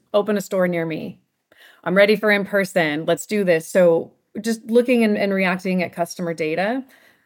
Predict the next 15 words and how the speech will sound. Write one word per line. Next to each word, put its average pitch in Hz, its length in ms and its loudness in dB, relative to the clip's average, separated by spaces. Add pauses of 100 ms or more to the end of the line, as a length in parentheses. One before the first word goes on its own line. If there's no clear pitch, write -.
(140)
that, 196 180 2
that's 208 160 4
the 214 80 -6
primary 165 380 0
decision 165 400 -6
factor 170 340 -6
there, 233 240 0
where 185 140 2
if 175 60 0
she's 190 180 -6
telling 170 340 -2
us 180 100 -2
she 185 140 -6
wants 165 300 -6
it, 320 320 -4